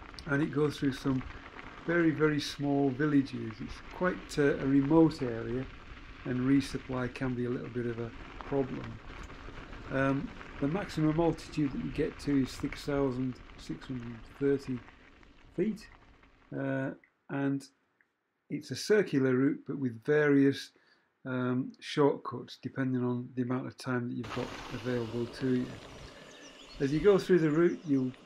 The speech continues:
realise that you're within quite a lot of, uh, pine forest, and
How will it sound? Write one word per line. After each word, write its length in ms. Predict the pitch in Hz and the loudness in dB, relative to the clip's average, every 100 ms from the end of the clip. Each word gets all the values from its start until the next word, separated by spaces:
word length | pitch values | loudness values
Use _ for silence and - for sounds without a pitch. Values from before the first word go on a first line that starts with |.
| 156 | -8
realise 460 | 143 147 147 143 139 | -2 0 2 0 -2
that 100 | 127 | -2
you're 140 | 131 | 0
within 320 | 123 127 131 123 | 2 2 2 0
quite 260 | - 147 | 0 0
a 20 | 131 | 2
lot 180 | 127 | 0
of, 160 | 123 117 - - - - - 135 | 0 -4 -10 -20 -20 -20 -14 -8
uh, 240 | 123 120 - | -6 -6 -8
pine 260 | - 147 147 | -2 0 0
forest, 500 | - 143 143 139 - - - - - - - | 0 2 4 2 -4 -16 -18 -18 -20 -18 -8
and 360 | 127 127 123 | -2 0 0